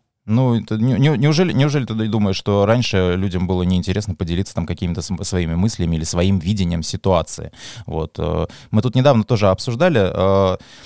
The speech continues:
Представим, что вот сидит, э, там, какое-то древнее общество возле костра, там, ест мясо,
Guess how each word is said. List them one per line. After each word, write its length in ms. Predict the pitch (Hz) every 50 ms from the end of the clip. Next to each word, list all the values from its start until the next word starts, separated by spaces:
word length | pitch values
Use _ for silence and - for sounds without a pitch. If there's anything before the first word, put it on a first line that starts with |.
| - - _ _ _ - - _ _ _ _ _ _ _
Представим, 500 | - - 113 - - 170 170 165 147 123
что 540 | 107 - - - 123 123 123 120 120 117 107 87
вот 160 | 101 104 -
сидит, 360 | - 120 120 127 160 147 - -
э, 320 | 98 92 92 92 87 87 -
там, 440 | - 78 82 78 80 82 76 82 - -
какое-то 300 | - - - - 82 -
древнее 460 | 80 90 123 120 151 147 143 123 110 104
общество 560 | - - 104 98 - - - 110 - - 101
возле 320 | 101 107 110 85 98 92
костра, 360 | - 101 98 - - 156 160 151
там, 100 | - 92
ест 300 | 90 92 98 - - -
мясо, 500 | 92 87 107 139 151 - - 117 101 95